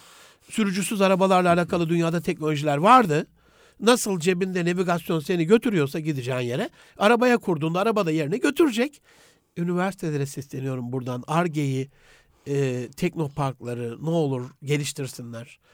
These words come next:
Her üniversite bir şey yapsa, yüz doksan altı mı oldu üniversite sayımız? Yüz doksan altı buluş demek bu dünya çapında.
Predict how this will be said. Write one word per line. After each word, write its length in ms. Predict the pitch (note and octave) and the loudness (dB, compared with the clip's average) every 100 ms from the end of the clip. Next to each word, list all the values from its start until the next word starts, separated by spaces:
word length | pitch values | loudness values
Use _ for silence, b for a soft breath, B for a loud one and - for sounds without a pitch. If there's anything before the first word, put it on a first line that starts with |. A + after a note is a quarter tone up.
| b | b
Her 200 | - B3+ | -2 0
üniversite 600 | G#3 D#3+ D#3 D3+ - D#3+ | 0 0 0 -2 -6 -10
bir 40 | G3 | -6
şey 200 | A3+ F3+ | -4 -2
yapsa, 280 | C#3+ - | -4 -4
yüz 140 | D#3 D#3+ | -8 -6
doksan 280 | F3 - G3 | -8 -8 -10
altı 280 | G3 - | -10 -8
mı 80 | - | -6
oldu 180 | D3+ C3 | -4 -6
üniversite 380 | C#3+ D3 C#3 C#3 | -6 -6 -8 -10
sayımız? 420 | - B2+ D#3+ - B B B | -8 -6 -6 -10 B B B
Yüz 220 | E3+ E3 | -4 -2
doksan 320 | D#3+ E3+ - E3+ | -2 -4 -6 -4
altı 440 | E3 E3 B3 D3+ | -4 -4 -4 -2
buluş 340 | E3+ G3 - | 0 0 -2
demek 280 | D#3 C#3 C3 | -2 -2 -4
bu 160 | C3+ C3+ | -8 -6
dünya 280 | C#3+ D3 C#3+ | -4 -4 -4
çapında. 520 | - - B2+ B2+ | -10 -10 -10 -10